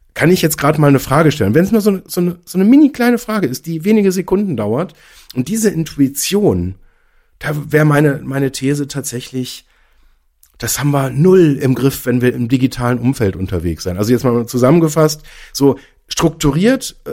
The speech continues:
alles wunderbar. Und wenn ich klar so einen Ablauf hab und mein Dokument hab und irgendwie so definierte Kanäle, wo ich's reinschicke, wo ich am besten noch so Resolve-Kriterien hab oder Testkriterien, noch besser, alles super, macht's viel einfacher. Und sobald's ein bisschen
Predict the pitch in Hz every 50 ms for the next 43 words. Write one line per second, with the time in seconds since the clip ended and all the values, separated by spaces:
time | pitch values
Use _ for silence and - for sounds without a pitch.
0 | - - - 156 156 143 151 156 160 160 151 127 - 147 156 185 214 202 165 165
1 | 156 151 151 - - 156 151 165 165 147 131 139 143 135 - 185 - - - 170
2 | 160 - 165 160 - - 117 117 127 120 117 135 - - 139 151 175 180 180 165
3 | - 160 151 151 - 135 - 135 131 127 131 123 131 131 131 139 139 - 151 147
4 | 147 143 - 147 151 - 160 160 165 160 151 165 160 151 - - 160 160 151 -
5 | 151 147 143 139 139 143 143 139 131 139 143 147 - 135 131 - - 131 131 131
6 | 131 139 143 156 151 151 - 151 147 - 143 143 131 135 135 127 120 127 127 120
7 | - - - - - - - - - 180 175 160 - - - 147 143 - 151 131
8 | 139 139 127 117 131 139 - - 120 131 127 143 139 135 - - - - - _
9 | - - 143 156 190 - - 165 185 - 233 226 202 151 147 147 151 - - 190
10 | 196 156 - 139 156 175 - - 180 175 - 185 196 190 - _ _ - - _
11 | _ _ - - 135 127 143 131 151 143 165 175 - 175 156 143 151 - - 151